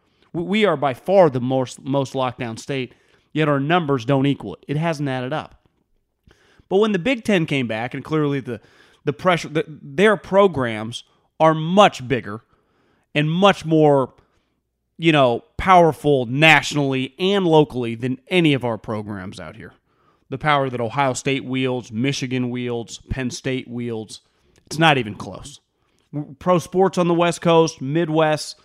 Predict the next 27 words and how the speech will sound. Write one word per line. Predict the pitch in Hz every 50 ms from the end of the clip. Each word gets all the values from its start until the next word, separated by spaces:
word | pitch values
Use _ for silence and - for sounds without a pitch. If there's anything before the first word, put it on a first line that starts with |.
| _ _ _ _ _ _ _ _ _ _ _ _
they | 143 151
do | 151 156
pro | 135 - 156 156
sports | 143 - - 139 143 131 -
and | 143 127 110 -
college | 110 98 92 90 -
sports. | - - 76 73 - - - - _
But | - 151 165 -
those | 185 185 180 -
programs, | - - 170 160 147 131 143 139 135 131 123 117 - -
especially | - - - 170 - - 180
their | 190 190
football | 180 - - 220 214 - 135 123 110
programs, | - 120 120 107 101 110 107 104 104 101 - _ _ - _ _ _ _ _ _ _ _ _ _ _ _ _ _ _ -
are | 156
huge. | 147 156 160 123 92 - - - _ _ _ _
I, | - 117 156
I'm | 165 156
jealous. | 131 139 117 98 - - - - _ _ _ _ _ _ _ _ _ _ -
But | 131 165 220
I | 254 254
love | 226 180 143 120
the | 120
Pac-twelve, | - 120 113 101 - _ - 113 104 107 113 - _ _ _ _ _ _ _ _ _ _ -
and | 156
I, | 165 175 - - 143 - -
I, | 156 156 151